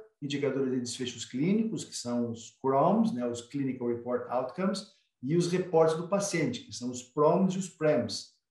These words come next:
Os proms é Patient Report Outcomes, que são os outcomes, os desfechos reportados pelo paciente, e os prems, que é o E de experiência do paciente. Então,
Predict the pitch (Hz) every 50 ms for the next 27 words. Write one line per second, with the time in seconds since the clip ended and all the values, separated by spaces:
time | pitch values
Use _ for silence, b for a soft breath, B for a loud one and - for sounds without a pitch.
0 | _ _ - 127 - - - - 156 160 190 214 226 202 156 - - - - -
1 | _ _ _ _ _ - 127 - - - - 180 180 185 180 180 175 165 156 -
2 | - 160 160 160 160 160 160 156 160 156 156 156 - - 117 107 104 - - -
3 | - 143 139 135 120 135 147 160 160 160 - - - 113 113 113 120 120 131 131
4 | - - - - 180 175 - - 143 139 135 127 110 120 113 - - 135 143 139
5 | - 175 170 - 180 180 175 - - b b b b b b 190 185 - - -
6 | - 190 180 170 151 127 113 - - - 127 123 131 123 131 139 147 156 160 156
7 | 156 139 147 147 143 - - 170 151 139 147 160 170 - - 123 120 117 120 117
8 | - - 117 110 104 - - _ _ _ _ _ _ _ _ - 127 127 139 151
9 | 170 196 190 - - -